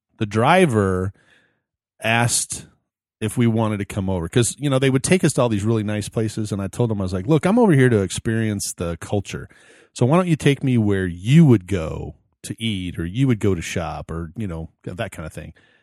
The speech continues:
So he thought that was really strange because most people that come in, they're, they don't wanna go eat at a local restaurant. You know, it's not, it's not like the nice sit-down restaurant. It's kind of a, somebody in, you know, with a little barbecue grill <laughs> cooking stuff.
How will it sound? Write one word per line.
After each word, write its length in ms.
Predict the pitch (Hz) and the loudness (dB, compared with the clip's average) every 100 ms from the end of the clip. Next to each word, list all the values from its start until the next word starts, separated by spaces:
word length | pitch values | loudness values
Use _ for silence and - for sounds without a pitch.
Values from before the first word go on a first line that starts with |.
| _ - | _ 2
So 120 | 151 | 4
he 80 | 160 | 6
thought 180 | 196 | 6
that 100 | 196 143 | 4 4
was 100 | 147 | 6
really 140 | 127 | 4
strange 560 | - - 113 92 80 - | 2 -4 -4 -4 -8 -12
because 280 | 90 95 90 | -6 -6 -2
most 220 | 113 - | -2 -2
people 260 | 143 131 104 | -4 -4 -6
that 100 | 87 | -6
come 240 | 104 98 | -6 -4
in, 260 | 107 92 87 | -6 -6 -8
they're, 200 | 98 - _ | -8 -10 _
they 100 | 117 | -2
don't 100 | 147 | 2
wanna 140 | 160 131 | 2 2
go 160 | 107 | 2
eat 260 | 113 113 - _ _ | 2 0 -6 _ _
at 140 | 101 92 | -6 -4
a 40 | |
local 400 | 85 110 - 90 | 2 2 2 -4
restaurant. 520 | 92 110 - 85 - _ | -2 -6 -8 -12 -14 _
You 100 | 87 | -16
know, 160 | 82 85 | -12 -10
it's 180 | - | -8
not, 300 | 104 107 104 - _ - | -6 -6 -8 -10 _ -12
it's 180 | 101 110 | -10 -8
not 160 | 104 | -8
like 220 | 107 104 | -8 -8
the 80 | - | -8
nice 300 | 90 98 90 | -8 -6 -8
sit-down 400 | - 147 123 87 87 | -6 -6 -4 -4 -4
restaurant. 440 | 82 - 80 85 | -6 -8 -10 -10
It's 160 | 78 - | -12 -10
kind 200 | 113 101 | -8 -6
of 140 | 80 | -8
a, 180 | 78 78 _ _ _ _ _ _ | -12 -14 _ _ _ _ _ _
somebody 420 | - 98 98 90 90 | -8 -2 -2 -2 -6
in, 160 | 82 - - | -8 -12 -4
you 60 | 101 | -2
know, 40 | |
with 120 | 90 | -2
a 40 | 90 | -4
little 140 | 90 | -6
barbecue 480 | - 101 107 - 87 | -4 -4 -4 -6 -8
grill 540 | - 90 85 - - | -6 -4 -4 -8 -18
<laughs> 40 | - | -14
cooking 500 | - 143 113 92 - _ | -2 0 0 -6 -12 _
stuff. 400 | - - 85 - | -12 -8 -10 -10